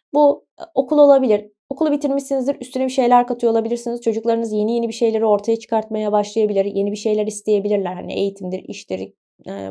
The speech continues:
böyle şeyler olabilir. Sizler artık evinizde yeni bir şeyler yapmak isteyebilirsiniz iş hayatınızda. Yeni bir yenilik peşindesiniz, eee, veyahut da bir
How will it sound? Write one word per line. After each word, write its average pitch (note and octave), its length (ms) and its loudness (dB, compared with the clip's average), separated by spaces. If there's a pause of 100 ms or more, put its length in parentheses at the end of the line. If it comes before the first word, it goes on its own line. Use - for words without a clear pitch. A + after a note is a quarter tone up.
böyle G3+ 220 0
şeyler G3 340 -4
olabilir. F#3 400 -8 (340)
Sizler A#3+ 360 0
artık B3+ 340 0
evinizde A3+ 400 -2
yeni A3 220 0
bir A3 60 -12
şeyler G#3+ 400 0
yapmak G#3 300 -4
isteyebilirsiniz G#3 720 -2
iş G#3 160 -8
hayatınızda. F#3+ 800 -4 (340)
Yeni G3 180 0
bir G#3+ 320 -2
yenilik A3+ 420 2
peşindesiniz, G#3 760 -4 (400)
eee, F#3+ 260 2
veyahut A3+ 320 2
da B3 80 0
bir A#3+ 220 -4